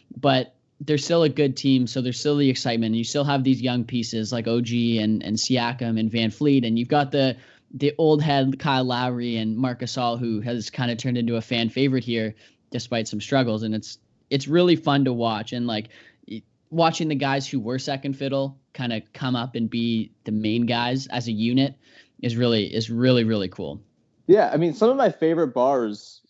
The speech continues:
Speaker 2: before the, the, the title run, and they still remain my favorite bars, but, like, some of my favorite bars in the world were the ones that would play the Raptors with sound before the run, right? And now everyone is doing that. And, like, you know, you mentioned there's new fans. I mean, my grandma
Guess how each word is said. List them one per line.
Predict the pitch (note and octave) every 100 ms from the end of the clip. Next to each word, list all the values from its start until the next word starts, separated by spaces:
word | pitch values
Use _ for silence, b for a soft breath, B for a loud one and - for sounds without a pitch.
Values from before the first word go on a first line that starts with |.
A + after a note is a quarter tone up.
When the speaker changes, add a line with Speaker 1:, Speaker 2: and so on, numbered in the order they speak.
| _ -
Speaker 2:
before | C3+ - D3 D3+
the, | A#2+
the, | G#2 A2+ -
the | - G#2+
title | B2 A#2+ B2
run, | E2+ D#2 G#2+
and | G#2 G#2
they | G#2+
still | - A#2+
remain | G#2+ A2
my | A2
favorite | G#2 G2 F2+
bars, | C#2+ C2 G#2
but, | B2
like, | A2 G#2 G2+ b b _
some | -
of | D#3+
my | D#3+
favorite | D#3+ D#3
bars | D3 D3
in | C#3
the | C3+
world | D#3+ D3+
were | A#2
the | A#2
ones | A#2 A#2+ A#2
that | A#2+ A2+
would | A#2
play | - A2+
the | A2
Raptors | A2+ A2 A2+ A2
with | G2+
sound | - A#2 A2 G2 - _
before | A2 - D#3+ C#3+ G2+ G2
the | G2+
run, | G2 F#2 F2+
right? | - G#2 D3+
And | C3+
now | C3 D3 D3
everyone | D3+ F#3+ A2+ G#2
is | G2+
doing | G#2 G2
that. | F#2+ A2
And, | B2+ A#2 _ _ _
like, | - C3+ B2 - - - _ _
you | F#3+
know, | D#3+
you | D3+ D#3+
mentioned | D#3 D3 D3+
there's | C3+ C#3
new | C#3
fans. | - C3+ C#3 A#2+
I | B2
mean, | B2+
my | F#3+
grandma | F3 B2+ C3 A3 F3 G2+ G2+